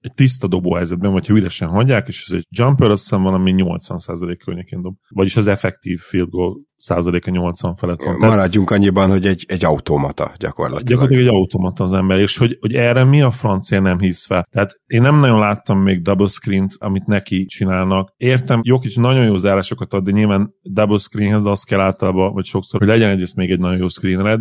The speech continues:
Speaker 1: és mozgékony játékosok kellene. Tehát nyilván ezért volt gyakorlatilag verhetetlen a Warriors támadójátéka annyi ideig, meg nyilván azért, mert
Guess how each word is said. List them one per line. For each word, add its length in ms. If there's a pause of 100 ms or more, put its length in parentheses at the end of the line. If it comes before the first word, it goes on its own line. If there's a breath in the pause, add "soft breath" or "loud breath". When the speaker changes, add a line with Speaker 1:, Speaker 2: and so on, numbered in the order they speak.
(120)
Speaker 1:
és 200
mozgékony 460
játékosok 460
kellene. 260
Tehát 240
nyilván 260
ezért 400
volt 340 (160)
gyakorlatilag 600
verhetetlen 680
a 140
Warriors 600
támadójátéka 760
annyi 180
ideig, 600
meg 160
nyilván 260
azért, 220
mert 220